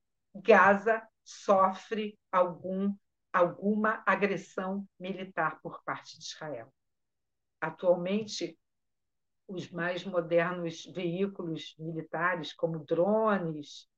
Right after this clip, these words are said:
é, têm causado muitas mortes, mortes pontuais em Gaza, as lideranças de Gaza,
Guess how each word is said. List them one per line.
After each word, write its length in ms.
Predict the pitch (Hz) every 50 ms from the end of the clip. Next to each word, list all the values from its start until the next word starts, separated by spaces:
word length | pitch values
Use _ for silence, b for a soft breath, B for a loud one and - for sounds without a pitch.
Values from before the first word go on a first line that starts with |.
| _ _ _ _ _ _ _ _ _ -
é, 360 | 175 170 170 165 165 160 160
têm 460 | 156 - 208 196 202 208 214 220 208 - _ _ _
causado 580 | - 202 202 202 196 - 208 202 220 220 226 247
muitas 380 | 240 233 233 - - 269 262 233
mortes, 640 | 208 208 214 226 233 - - - - - - _ _ _ _ _ _ _
mortes 760 | 175 180 196 202 196 - - - 226 214 - - - - _ _ _ - - -
pontuais 720 | - 208 220 208 - - 214 196 185 185 185 180 170 - 156
em 120 | 156 147
Gaza, 360 | 139 147 147 147 139 123 143
as 80 | 143 135
lideranças 800 | 151 147 156 160 147 160 156 151 156 160 165 156 - - 151 135
de 100 | 131 139
Gaza, 600 | 131 135 143 147 151 151 151 151 147 - 156 -